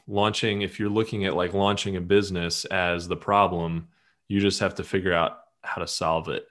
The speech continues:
And so I, I think it really think, I think that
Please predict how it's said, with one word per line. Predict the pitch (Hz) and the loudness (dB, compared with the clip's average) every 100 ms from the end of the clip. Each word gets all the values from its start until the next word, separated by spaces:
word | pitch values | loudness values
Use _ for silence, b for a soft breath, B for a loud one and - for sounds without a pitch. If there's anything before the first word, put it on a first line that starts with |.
| - | -8
And | 92 87 85 | -6 -4 -6
so | 85 92 85 85 82 | -4 -2 0 0 0
I, | - 92 95 | 0 0 -2
I | |
think | 90 98 95 | -2 -2 0
it | 90 | 2
really | 92 95 90 87 87 | 4 4 4 2 0
think, | - 101 95 - | -2 -2 -2 -4
I | |
think | 104 107 | -2 2
that | 98 87 | 2 2